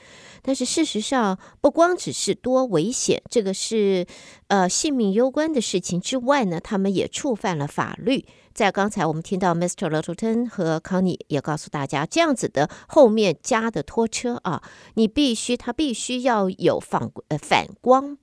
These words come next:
板啊，也必须要有这个踩刹车的时候，在最尾巴的刹车灯要能够亮。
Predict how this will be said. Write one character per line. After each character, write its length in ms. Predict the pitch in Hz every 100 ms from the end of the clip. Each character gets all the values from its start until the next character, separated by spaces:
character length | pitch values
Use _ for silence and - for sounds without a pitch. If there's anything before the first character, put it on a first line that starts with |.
| _
板 220 | 220 - _ _
啊， 140 | 156 -
也 140 | 180
必 180 | - 247
须 220 | - 240
要 180 | 240 202
有 220 | 165 135 - - -
这 100 | -
个 80 | 196
踩 200 | 196 214
刹 240 | - 247 190
车 180 | -
的 80 | 269
时 140 | 220 214
候， 160 | 190
在 160 | 185 196
最 180 | - 269
尾 200 | 151 -
巴 240 | - 202
的 100 | 220
刹 220 | 185 220 196
车 180 | -
灯 280 | 208 - 311 -
要 220 | 202 165 160
能 200 | 143 147
够 240 | - 160
亮。 300 | 147 196 196